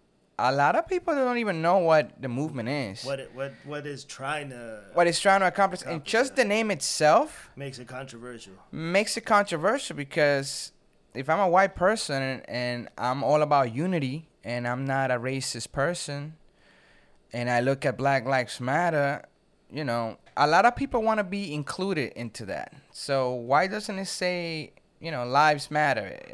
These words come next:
Speaker 1: All lives matter. It just says Black Lives Matter. But Black Lives Matter stands for, I mean, what is, what is their movement,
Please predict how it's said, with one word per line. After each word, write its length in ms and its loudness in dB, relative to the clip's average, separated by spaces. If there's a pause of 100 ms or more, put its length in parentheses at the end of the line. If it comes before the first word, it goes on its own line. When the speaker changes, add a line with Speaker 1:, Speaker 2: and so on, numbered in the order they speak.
(280)
Speaker 1:
All 220 8
lives 400 4
matter. 320 -4
It 140 -10
just 240 -8
says 260 0
Black 360 0
Lives 280 -8
Matter. 280 -16 (680)
But 320 6 (280)
Black 400 4
Lives 360 2
Matter 500 2
stands 320 -4
for, 420 -2
I 40 -10
mean, 200 -4
what 180 4
is, 220 -6
what 160 8
is 160 -6
their 180 4
movement, 560 -8